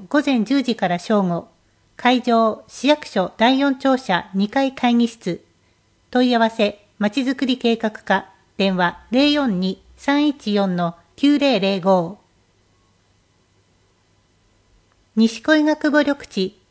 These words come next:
X山の林の若返り、維持管理の活動に参加しませんか？X山等市民協議会と市の共同事業です。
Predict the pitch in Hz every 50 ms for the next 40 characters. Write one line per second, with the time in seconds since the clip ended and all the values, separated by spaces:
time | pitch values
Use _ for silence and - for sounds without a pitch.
0 | _ _ - 214 214 214 - - - - - 247 233 226 220 214 208 208 208 -
1 | _ - 202 190 185 185 190 - _ _ _ _ _ - - 226 262 285 - -
2 | 294 294 285 277 269 262 269 262 233 247 240 240 226 208 220 220 - _ _ _
3 | 226 196 247 294 285 - 311 302 294 285 254 214 196 - - 208 202 - 214 214
4 | 214 208 202 196 190 - - - - 247 247 247 247 240 - 247 240 233 233 -
5 | 240 202 208 - 226 247 - - _ _ _ _ _ _ _ _ _ _ _ _
6 | _ _ _ _ _ _ _ _ _ _ _ _ _ _ _ _ _ 226 226 226
7 | - 294 262 - - 294 302 294 277 294 285 285 294 285 254 208 190 - - -
8 | 247 247 285 311 302 - - 302 294 294 294 277 - 254 220 202 190 - 196 185
9 | - - - - - 302 277 233 190 214 - - 262 277 285 233 285 277 254 -
10 | 262 214 226 208 196 180 170 175 170 - - - _